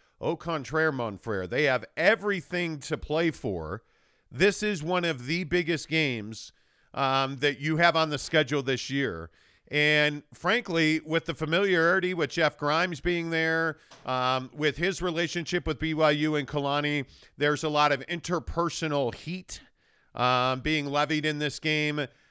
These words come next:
But this is a big game for B Y U to bounce back. And I don't care about the, the Big Twelve and joining in seventeen years. Like, that doesn't mean a thing to me in this game.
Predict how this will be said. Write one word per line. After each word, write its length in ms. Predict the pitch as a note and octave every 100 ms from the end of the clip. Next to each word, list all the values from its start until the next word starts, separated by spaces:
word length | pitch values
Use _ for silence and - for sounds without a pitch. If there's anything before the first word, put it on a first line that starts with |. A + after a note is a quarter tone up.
| _ _ B2+
But 240 | F3+ F3+
this 220 | C#3+ A3 C#4+
is 140 | C4+
a 100 | C4
big 260 | D#3+ G3 D3
game 220 | F#3 F3
for 140 | E3
B 180 | C3+ F3
Y 160 | E3 E3
U 160 | D3+
to 80 | C#3+
bounce 380 | - C3+ B2 -
back. 360 | C3 A2 F#2 -
And 320 | D#3 D#3 D#3 D#3
I 160 | F#3+
don't 200 | A3+ A#3+
care 300 | - F#3 G3
about 320 | G3 F3+ F3 D#3+
the, 80 | - _
the 160 | C#3+ C#3+
Big 260 | F3+ D#3
Twelve 640 | - D#3+ D#3+ D#3+ D#3+ D#3
and 240 | C#3+ C3+ B2+
joining 460 | C#3 D#3+ E3+ E3
in 240 | D#3 C#3+ C3
seventeen 640 | - E3+ D#3+ C#3+ F3 D#3+
years. 480 | D3+ D#3 D#3 D3+ C3+
Like, 300 | C3+ B2 - _ _ _ _
that 240 | E3 F#3+ -
doesn't 380 | G#3 D#3 G3 D#3
mean 240 | E3 D3+
a 60 | C3
thing 280 | C#3+ B2+
to 140 | A2 A#2
me 160 | G2+
in 100 | G2
this 220 | G2 F#2+ -
game. 320 | G2+ D#2